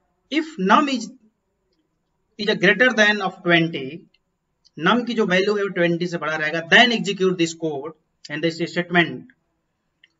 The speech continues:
अगर मान लीजिए बड़ा नहीं हुआ तो इस case में तो हमें कोई output नहीं मिल रहा है, यानी condition true हुआ तो ये चला, Code execute किया, if का statement run किया, लेकिन अगर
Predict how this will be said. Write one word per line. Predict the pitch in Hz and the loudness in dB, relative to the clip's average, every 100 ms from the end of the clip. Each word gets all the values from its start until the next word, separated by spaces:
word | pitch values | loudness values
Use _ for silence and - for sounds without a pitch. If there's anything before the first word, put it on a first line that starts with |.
| _ _ _ _ _ _ _ - | _ _ _ _ _ _ _ -4
अगर | 180 214 | 0 0
मान | 202 202 | 2 0
लीजिए | 196 190 | 0 -2
बड़ा | 175 170 | 0 0
नहीं | 156 165 | 2 0
हुआ | 170 170 | 2 0
तो | 170 180 - - _ _ 226 | -2 -10 -10 -20 _ _ -6
इस | 233 | -6
case | - 214 202 | -2 -4 -2
में | 196 | -4
तो | 175 | -2
हमें | 170 170 | -2 -2
कोई | 160 | -2
output | 165 175 233 | -2 -4 -4
नहीं | 247 | 0
मिल | 254 247 | 2 2
रहा | 220 | 0
है, | 220 160 | -2 -2
यानी | 165 220 | -2 -2
condition | 220 208 196 214 - | -2 -4 -2 -4 -2
true | 226 214 | -2 -2
हुआ | 214 226 226 | 2 2 2
तो | 220 | 0
ये | 220 | -2
चला, | 220 240 - - _ _ _ _ _ - _ _ | 2 0 0 -10 _ _ _ _ _ -20 _ _
Code | - 208 | -2 0
execute | 214 220 226 254 254 | 0 -4 -4 -4 -2
किया, | 247 135 - _ _ _ _ | -4 -4 -10 _ _ _ _
if | 214 - 214 | -10 -6 -4
का | 196 | -4
statement | 190 220 226 240 233 | -2 -4 -2 -2 0
run | 226 233 | 0 0
किया, | 233 208 - - _ _ _ _ _ _ _ 135 | -2 -4 -6 -14 _ _ _ _ _ _ _ -10
लेकिन | 139 190 208 294 330 - | 0 2 2 -6 -8 -6
अगर | 175 190 254 | -2 0 0